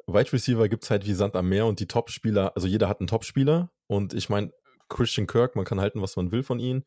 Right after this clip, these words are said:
ist ein, ist ein solider Wide Receiver irgendwie im Mittelfeld gewesen.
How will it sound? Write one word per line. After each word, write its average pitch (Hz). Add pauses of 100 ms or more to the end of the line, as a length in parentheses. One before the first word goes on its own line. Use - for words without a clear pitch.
(360)
ist 107
ein, 98
ist -
ein 101
solider 95
Wide 90
Receiver 85
irgendwie 90
im 80
Mittelfeld 82
gewesen. 82